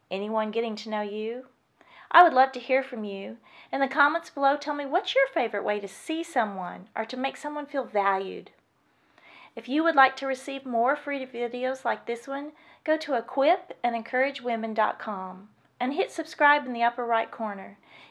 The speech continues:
If you subscribe, it's free. You'll also receive our sixteen-minute video, Living Your Priorities.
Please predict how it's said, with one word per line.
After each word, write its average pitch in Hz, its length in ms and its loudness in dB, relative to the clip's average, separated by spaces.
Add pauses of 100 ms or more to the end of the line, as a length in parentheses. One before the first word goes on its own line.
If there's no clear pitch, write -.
If 339 260 2
you 359 100 -4
subscribe, 247 520 2
it's 269 200 -4
free. 208 580 -6 (360)
You'll 220 160 4
also 233 320 10
receive 247 360 -2
our 220 100 2
sixteen-minute 240 720 -6
video, 226 320 -2
Living 226 400 -4
Your 220 120 -6
Priorities. 208 760 -4